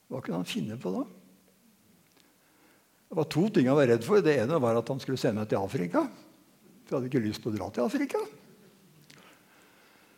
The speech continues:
Det andre var at han kanskje hadde tok pengepungen min. Kanskje han ba meg gi bort alt jeg hadde. Det siste gjorde han faktisk en gang.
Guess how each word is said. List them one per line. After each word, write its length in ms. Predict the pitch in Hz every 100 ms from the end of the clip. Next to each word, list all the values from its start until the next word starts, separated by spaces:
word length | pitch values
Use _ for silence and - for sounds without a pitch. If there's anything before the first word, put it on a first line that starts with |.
| _
Det 120 | - 143
andre 240 | 117 208
var 240 | 147 139
at 160 | 139 156
han 80 | 143
kanskje 240 | 143 131
hadde 160 | 127 -
tok 240 | 123 - -
pengepungen 520 | 139 104 92 151 208 254
min. 160 | 214 - - - - - - - - - - - - -
Kanskje 280 | - - 131
han 120 | 127 117
ba 80 | 113
meg 200 | 123 120
gi 80 | 120 127
bort 160 | 127
alt 240 | 120 113 127
jeg 80 |
hadde. 240 | 123 110 - - - _ _ _ _ _ _ _ _ _ _ _ _ - - _ _ _ - - - _ _ _ _ _ _ _ -
Det 80 | 139
siste 320 | 139 117 190
gjorde 200 | 185 107
han 100 | 123
faktisk 400 | 131 127 156 -
en 160 | 170 185
gang. 160 | 226